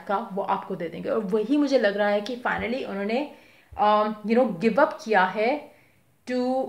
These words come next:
uh, to, you know, um, आपसे दूरी बनाए रखने को। और, अ, अब वो surrender कर रहे हैं और embrace कर रहे हैं कि हाँ, वो आपसे प्यार करते हैं और हाँ, वो आपकी, आप, आपको अपन-, अपना life partner बनाना चाहते हैं या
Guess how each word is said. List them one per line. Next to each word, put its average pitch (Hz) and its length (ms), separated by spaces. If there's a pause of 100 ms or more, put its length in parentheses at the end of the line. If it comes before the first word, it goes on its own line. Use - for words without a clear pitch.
(100)
uh, 202 540
to, 254 600
you 208 140
know, 233 380
um, 202 400 (540)
आपसे 240 240
दूरी 214 300
बनाए 202 300
रखने 185 280
को। - 400
और, 214 320
अ, 220 400 (500)
अब 240 180
वो 302 60
surrender 226 520
कर 220 200
रहे 196 140
हैं 202 300
और 220 240
embrace 202 560
कर 214 220
रहे 190 160
हैं 202 200
कि 254 100
हाँ, 233 300
वो 175 120
आपसे 185 280
प्यार 185 260
करते 190 300
हैं 247 140
और 214 200
हाँ, 220 300
वो 226 60
आपकी, 220 460
आप, - 340 (240)
आपको 185 300
अपन-, 214 240
अपना 190 280
life 175 300
partner 185 260
बनाना 180 320
चाहते 180 320
हैं 226 140
या 226 260